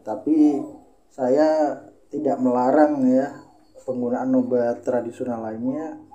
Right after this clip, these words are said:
Terserah, nggak apa-apa.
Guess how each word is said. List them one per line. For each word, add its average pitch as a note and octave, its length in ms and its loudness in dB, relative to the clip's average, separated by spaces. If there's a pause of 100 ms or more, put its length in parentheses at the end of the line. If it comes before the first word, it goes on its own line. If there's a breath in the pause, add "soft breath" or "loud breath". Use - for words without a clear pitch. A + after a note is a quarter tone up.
(1080)
Terserah, C3 560 -2
nggak B2 240 -8
apa-apa. A2+ 480 -4